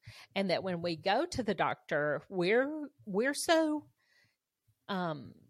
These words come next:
familiar with the conversation, so used to talking about, we're not afraid to talk to the doctor and ask the doctor specifically, "Okay, what am I looking for?"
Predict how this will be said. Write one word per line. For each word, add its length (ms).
familiar 480
with 140
the 60
conversation, 640
so 120
used 260
to 80
talking 220
about, 200
we're 240
not 220
afraid 280
to 120
talk 200
to 120
the 100
doctor 540
and 220
ask 280
the 80
doctor 360
specifically, 760
"Okay, 260
what 280
am 100
I 120
looking 440
for?" 400